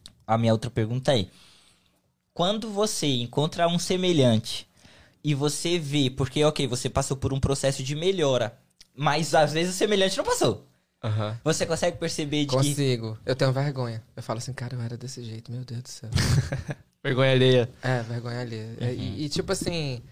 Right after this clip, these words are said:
Speaker 2: eu abraço pessoas, eu tenho compaixão, porque tem gente,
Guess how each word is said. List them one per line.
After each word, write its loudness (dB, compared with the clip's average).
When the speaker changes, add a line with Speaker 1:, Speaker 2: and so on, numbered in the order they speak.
Speaker 2:
eu 8
abraço 2
pessoas, -6
eu -6
tenho -4
compaixão, -8
porque -12
tem -4
gente, -6